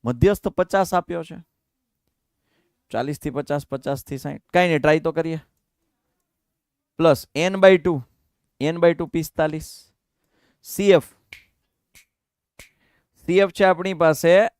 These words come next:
P plus ચાલીસ. એટલે માઇનસ P, આ માઇનસ બેયને લાગશે. માઇનસ P માઇનસ ચાલીસ. છેદમાં F. F છે વીસ.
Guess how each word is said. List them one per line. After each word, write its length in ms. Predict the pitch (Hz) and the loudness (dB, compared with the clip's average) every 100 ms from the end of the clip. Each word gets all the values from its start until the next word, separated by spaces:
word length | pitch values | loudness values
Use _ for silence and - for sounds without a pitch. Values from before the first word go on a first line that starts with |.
| _ _ _ | _ _ _
P 140 | 185 190 | -6 -6
plus 260 | - 170 143 - | -2 -2 -2 -2
ચાલીસ. 380 | 127 95 98 - | -4 -4 -10 -14
એટલે 280 | 104 120 113 _ | -10 -8 -10 _
માઇનસ 600 | 123 117 135 170 196 - _ _ | -4 0 0 0 0 -2 _ _
P, 20 | 196 254 262 _ _ _ _ | -4 -4 -6 _ _ _ _
આ 100 | 123 | -6
માઇનસ 380 | 120 151 165 131 | -4 -4 -4 -2
બેયને 300 | 160 170 143 | -2 0 0
લાગશે. 440 | 117 - - 85 _ _ _ | 0 -2 -14 -18 _ _ _
માઇનસ 500 | 95 120 160 180 165 _ _ | -4 -4 -2 -4 -4 _ _
P 40 | 202 247 262 _ _ _ - | -2 -2 -4 _ _ _ -20
માઇનસ 520 | 98 120 170 165 - | -8 -6 -4 -4 -4
ચાલીસ. 560 | 107 98 73 - - _ _ _ _ - | -8 -8 -10 -18 -20 _ _ _ _ 0
છેદમાં 320 | 170 190 190 | 0 2 2
F. 200 | 175 147 - _ _ _ _ _ _ _ _ _ _ _ _ _ 147 | 4 4 -2 _ _ _ _ _ _ _ _ _ _ _ _ _ 2
F 140 | 165 | 2
છે 220 | - 170 | 0 -2
વીસ. 460 | 127 101 - - | -2 -6 -10 -20